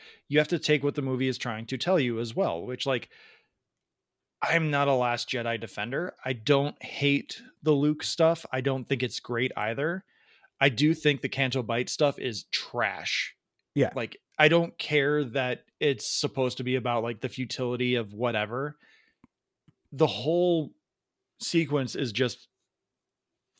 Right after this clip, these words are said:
Speaker 1: twenty minutes of filler that doesn't need to be there. Like, there's a, a five-minute animal cruelty subplot built in there as well. It, like,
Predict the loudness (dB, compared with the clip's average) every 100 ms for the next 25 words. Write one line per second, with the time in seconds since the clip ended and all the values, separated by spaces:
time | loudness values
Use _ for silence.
0 | _ -6 0 2 4 2 2 0 0 2
1 | 4 4 0 -4 -6 -6 _ _ _ _
2 | _ _ _ _ _ _ _ _ _ _
3 | _ _ _ _ _ 2 2 2 0 -2
4 | -2 0 -2 -4 -2 -2 -6 -10 -16 0
5 | 0 2 2 2 0 -4 _ -20 -20 _
6 | -16 0 4 4 4 2 2 0 -4 -4
7 | 2 4 4 2 2 4 4 2 2 0
8 | 0 -2 -2 -4 -8 0 2 2 -4 -6
9 | -6 -6 -4 -4 -4 -4 -4 -6 -4 -4
10 | -6